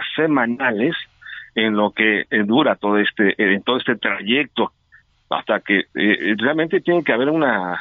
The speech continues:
para que, eh, exista esta indemnización, si yo entiendo bien,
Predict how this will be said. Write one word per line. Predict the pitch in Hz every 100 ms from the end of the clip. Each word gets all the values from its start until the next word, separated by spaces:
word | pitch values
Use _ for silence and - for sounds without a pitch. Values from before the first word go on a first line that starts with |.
| -
para | - 104
que, | 107 113
eh, | - 107 -
exista | - - 180 - 104
esta | 101 110 - 120 -
indemnización, | 107 95 95 95 95 131 123
si | 120 95
yo |
entiendo | 95 95 101 104
bien, | 117 117